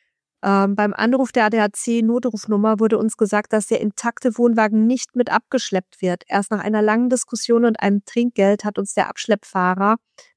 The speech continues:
Abschleppwagenfahrer, den Wohnwagen auf einem Campingplatz in, äh, der Nähe, in der Nähe der Werkstatt geschleppt.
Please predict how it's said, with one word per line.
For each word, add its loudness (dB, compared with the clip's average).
Abschleppwagenfahrer, -2
den 2
Wohnwagen 4
auf 0
einem 0
Campingplatz -2
in, -2
äh, 0
der 0
Nähe, 2
in 0
der -2
Nähe 2
der -4
Werkstatt -4
geschleppt. -8